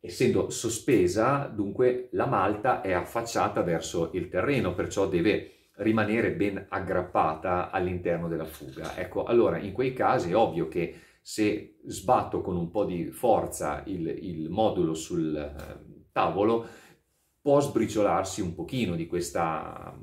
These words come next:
amalgama che ho messo, e allora se si aggiunge un goccio di, di cola vinilica, ma veramente un goccio,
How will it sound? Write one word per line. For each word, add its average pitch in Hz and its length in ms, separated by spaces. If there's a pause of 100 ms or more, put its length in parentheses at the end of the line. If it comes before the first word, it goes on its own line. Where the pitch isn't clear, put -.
(140)
amalgama 82 600
che 92 120
ho 85 40
messo, 80 360
e - 20
allora 107 600 (140)
se - 300
si - 180
aggiunge 101 480
un 90 420
goccio 90 360
di, 82 360
di 78 300
cola 104 260
vinilica, 104 640
ma 78 120
veramente 85 440
un 85 140
goccio, 110 560